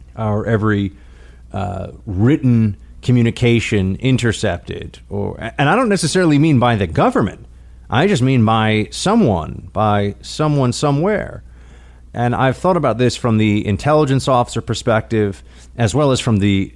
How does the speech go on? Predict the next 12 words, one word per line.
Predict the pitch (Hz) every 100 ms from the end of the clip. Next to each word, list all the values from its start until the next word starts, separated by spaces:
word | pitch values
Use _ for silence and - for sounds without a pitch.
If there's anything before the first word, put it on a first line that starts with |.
| -
media | - 98 117 208 269 131 87 82 -
perspective. | 110 90 - 82 85 87 85 - - - - - 120
And | 123
it | 143 156 -
is, | 135 131 127 123 110 - -
it, | 156 170
in | - 160 147
some | - 254
ways, | 202 147 131 131 127 - -
absolutely, | 151 147 143 139 139 123 117 107 107 - -
uh, | 98 98 95 -
wonderful. | 127 247 151 90 - -